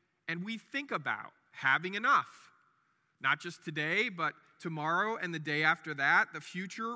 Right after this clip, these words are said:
really is unknown. We know that from experience. It really is unpredictable. And no amount of hard work or willpower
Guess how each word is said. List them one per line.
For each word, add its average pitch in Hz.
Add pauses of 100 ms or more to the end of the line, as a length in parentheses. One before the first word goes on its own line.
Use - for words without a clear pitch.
really 196
is 175
unknown. 170
We 156
know 170
that 190
from 190
experience. 185
It 165
really 202
is 190
unpredictable. 185
And 156
no 208
amount 202
of 175 (240)
hard 202
work 190 (100)
or 170
willpower 196